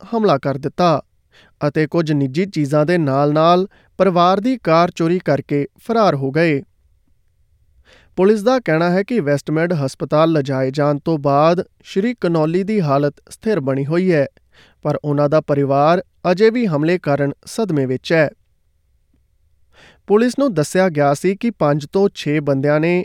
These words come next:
ਮੇਅਰ ਨੂੰ ਚਾਕੂ ਨਾਲ ਮਾਰਨ ਤੋਂ ਪਹਿਲਾਂ ਧਮਕੀ ਦਿੱਤੀ ਸੀ, ਜਿਸ ਬਾਰੇ ਹੁਣ ਇਨਵੈਸਟੀਗੇਸ਼ਨ ਚੱਲ ਰਹੀ ਹੈ। ਅਧਿਕਾਰੀ ਕਿਸੇ ਵੀ ਗਵਾਹ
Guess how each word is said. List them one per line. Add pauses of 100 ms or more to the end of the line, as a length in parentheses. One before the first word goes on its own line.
(160)
ਮੇਅਰ
ਨੂੰ
ਚਾਕੂ
ਨਾਲ
ਮਾਰਨ
ਤੋਂ
ਪਹਿਲਾਂ (220)
ਧਮਕੀ
ਦਿੱਤੀ
ਸੀ, (680)
ਜਿਸ
ਬਾਰੇ (280)
ਹੁਣ
ਇਨਵੈਸਟੀਗੇਸ਼ਨ
ਚੱਲ
ਰਹੀ
ਹੈ। (1300)
ਅਧਿਕਾਰੀ
ਕਿਸੇ
ਵੀ
ਗਵਾਹ